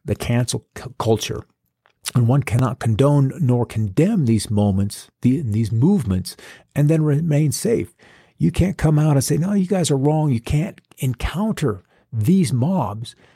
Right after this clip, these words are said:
and remain safe because you either are with them or you're against them. So there's no rationalizing, there's no reasoning. It's just you're with them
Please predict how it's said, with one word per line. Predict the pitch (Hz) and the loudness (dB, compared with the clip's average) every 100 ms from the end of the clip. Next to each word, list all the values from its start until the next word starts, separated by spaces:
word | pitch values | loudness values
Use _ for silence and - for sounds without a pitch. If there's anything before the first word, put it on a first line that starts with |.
| _ _ _ _ _ | _ _ _ _ _
and | 143 160 | 0 2
remain | 151 165 170 | 4 2 0
safe | - 214 190 | 0 -2 0
because | - 135 - 170 165 120 | -2 -4 -2 0 0 0
you | 135 | -2
either | 139 131 123 110 107 101 _ _ - | 2 2 4 2 2 -4 _ _ -8
are | 127 | -4
with | 135 139 139 - | 0 0 0 0
them | 143 151 | 0 0
or | 156 131 | 0 2
you're | 139 139 | 2 0
against | 123 160 226 - - | 0 0 0 -2 -6
them. | 104 | -10
So | 98 - 120 | -6 -2 2
there's | 120 123 | 2 2
no | 127 202 | 2 2
rationalizing, | 151 120 104 113 98 98 113 - 98 110 107 127 | 0 -2 -4 -6 -6 -6 -10 -8 -4 -4 -4 -2
there's | 113 113 | -2 0
no | 127 139 | 0 2
reasoning. | 131 135 143 117 101 113 - - - _ _ | 2 2 2 2 0 -2 -6 -18 -20 _ _
It's | 139 139 - | 0 0 -2
just | - 127 117 - | -4 0 0 0
you're | 123 104 107 | 0 2 4
with | 104 110 - | 2 0 0
them | 120 120 135 | 0 2 -2